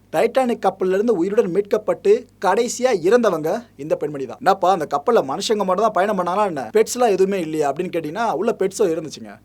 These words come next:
ஒன்பது செல்லப்பிராணி நாய்கள் பயணம் பண்ணிருக்கு. அதுல ரெண்டு நாய்களை மட்டும்தான் உயிரோடு மீட்க முடிஞ்சது, மற்ற ஏழையும் மீட்க முடியல.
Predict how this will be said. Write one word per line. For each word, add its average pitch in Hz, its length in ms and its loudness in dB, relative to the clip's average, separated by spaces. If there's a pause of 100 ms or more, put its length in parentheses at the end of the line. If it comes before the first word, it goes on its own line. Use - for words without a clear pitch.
ஒன்பது 202 540 0
செல்லப்பிராணி 208 460 0
நாய்கள் 202 440 0
பயணம் 175 340 -2
பண்ணிருக்கு. 165 460 -6
அதுல 170 480 -2
ரெண்டு 170 340 -4
நாய்களை 196 360 2
மட்டும்தான் 165 460 -6
உயிரோடு 180 320 2
மீட்க 165 280 -6
முடிஞ்சது, 123 380 -10 (120)
மற்ற 139 300 -4
ஏழையும் 165 280 0
மீட்க 160 240 -6
முடியல. 123 360 -8